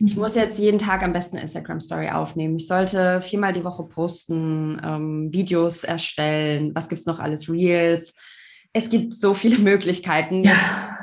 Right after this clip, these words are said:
Speaker 2: sollte, sollte.
Speaker 1: Instagram sollte, sollte. Äh,
Speaker 2: Mhm.
Speaker 1: aber dann passiert es ja vielleicht, dass die Leichtigkeit verloren geht oder die Freude. Andererseits ist es ja wichtig, dass ich auch was mache und nicht nur sage,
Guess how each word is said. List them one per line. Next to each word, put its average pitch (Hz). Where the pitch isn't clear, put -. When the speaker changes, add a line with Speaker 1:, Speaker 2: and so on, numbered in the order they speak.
Speaker 2:
sollte, 196
sollte. 170
Speaker 1:
Instagram -
sollte, 185
sollte. 180
Äh, 180
Speaker 2:
Mhm. 208
Speaker 1:
aber 180
dann 208
passiert 233
es 233
ja 208
vielleicht, 180
dass 180
die 170
Leichtigkeit 170
verloren 208
geht 226
oder 175
die 170
Freude. 180
Andererseits 214
ist 208
es 190
ja 175
wichtig, 208
dass 190
ich 185
auch 180
was 175
mache 175
und 165
nicht 170
nur 170
sage, 160